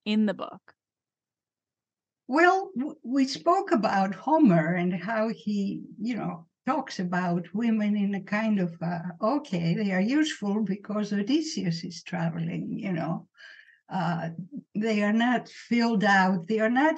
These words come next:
Speaker 2: heroic, they are not big. Poor Hera, you know, she's always jealous and munching at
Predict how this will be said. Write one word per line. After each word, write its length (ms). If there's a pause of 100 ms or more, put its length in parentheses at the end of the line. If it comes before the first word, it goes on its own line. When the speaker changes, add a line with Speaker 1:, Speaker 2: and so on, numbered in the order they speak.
Speaker 2:
heroic, 600 (140)
they 140
are 120
not 340 (300)
big. 400 (880)
Poor 260 (280)
Hera, 680
you 160
know, 420
she's 340
always 500
jealous 680
and 180
munching 640
at 160